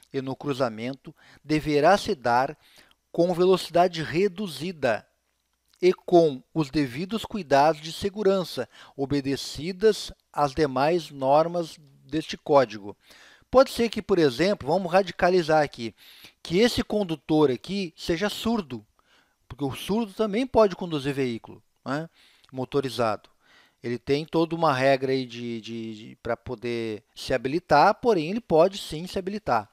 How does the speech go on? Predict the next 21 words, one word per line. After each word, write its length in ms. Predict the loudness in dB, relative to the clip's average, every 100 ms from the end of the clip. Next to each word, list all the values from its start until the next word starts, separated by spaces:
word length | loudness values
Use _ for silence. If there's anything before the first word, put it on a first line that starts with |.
| _ -20 -20 _
Então 160 | 0 2
imagine 440 | 4 4 4 0
essa 180 | 0 -2
situação: 600 | -4 -4 0 2 2 0 -8
o, 240 | -10 -6
esse 180 | -4 -4
condutor 460 | -4 -6 -2 0 0
simplesmente 540 | -2 -4 -2 -4 -4
não 100 | -2
vai 120 | 0
escutar 520 | 0 -2 0 2 2 -4 _ _ _ _ _ _ -4
a 80 |
ambulância 600 | -2 -2 -4 -2 -4 -6 -6
com 280 | -4 -4 -4
a, 120 | -8 -6
a 220 | -4 -4
sirene 360 | -4 -4 -2
ligada. 480 | -4 0 2 2 0 -14 -20 -10
Por 160 | 0 2
isso 300 | 2 0 -2
que 320 | -6 -8 -8